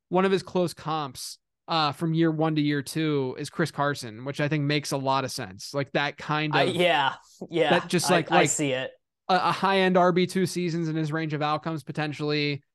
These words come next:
Speaker 1: Uh, but, you know, obviously, uh, there's, there's still downside to a guy like Pacheco and his profile. But, like, there, you, you know, I, I give takes, uh, within that guide.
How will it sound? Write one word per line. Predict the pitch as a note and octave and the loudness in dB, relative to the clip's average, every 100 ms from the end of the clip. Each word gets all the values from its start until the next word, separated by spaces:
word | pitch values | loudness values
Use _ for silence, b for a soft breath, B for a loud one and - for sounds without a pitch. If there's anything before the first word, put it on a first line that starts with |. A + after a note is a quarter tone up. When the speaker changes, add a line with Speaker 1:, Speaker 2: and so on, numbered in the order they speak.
| _ - | _ 0
Speaker 1:
Uh, | D#3 D3 C3+ D#3+ F3 | 2 2 0 -4 0
but, | F3+ D3+ G3+ | 0 2 0
you | |
know, | F3+ | 2
obviously, | D3+ D3+ D#3+ C#3+ D#3 C#3+ C#3 C3 | 2 2 0 -4 -4 -4 -4 -6
uh, | D3+ D3 C#3+ | -6 -4 0
there's, | E3+ D#3 D3 | 2 2 0
there's | - D#3 | -2 0
still | - E3 | 2 2
downside | D3 D3 C#3+ C3+ | 2 0 -2 -4
to | C3 B2+ | -4 -6
a | C#3+ | -6
guy | C3 C3 | -4 -4
like | B2+ | -4
Pacheco | C#3 B2 B2 C3 | -6 -8 -6 -6
and | B2+ | -6
his | B2+ | -8
profile. | C#3 C3 B2 B2 B2 | -4 -2 0 -2 0
But, | C#3+ C3+ b b _ | -4 -6 b b _
like, | F3+ F3+ | 0 2
there, | G3 | 2
you, | F#3+ G3 | 2 -2
you | F#3+ F3+ | 2 2
know, | D3 | 2
I, | D#3+ - | 0 -2
I | D#3 | -2
give | D#3 D#3 | 0 -2
takes, | E3 D#3+ D#3 - - | 0 -2 -4 -12 -10
uh, | F3+ D#3+ | -4 0
within | D3+ D#3 | 0 0
that | D#3 C#3+ | -2 0
guide. | C#3+ D3 C#3+ C#3 | -2 0 -2 -4